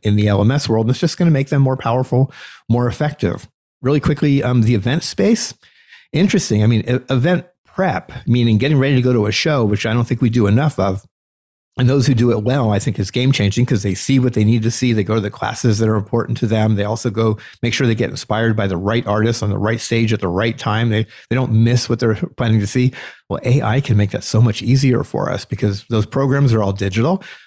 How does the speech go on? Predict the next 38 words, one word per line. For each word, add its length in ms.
Um, 180
that 260
A 160
I 280
might 240
know, 520
you 100
know, 120
what 300
we 160
need 200
help 240
with. 180
It 100
might 220
know 180
what 200
we're 100
getting 300
in 80
terms 240
of 100
bookings 360
in 100
the 80
salon, 400
the 160
integration 560
of 200
our 160
career 380
experience, 840
what 180
we 140
know, 280
how 260
we 240
do, 480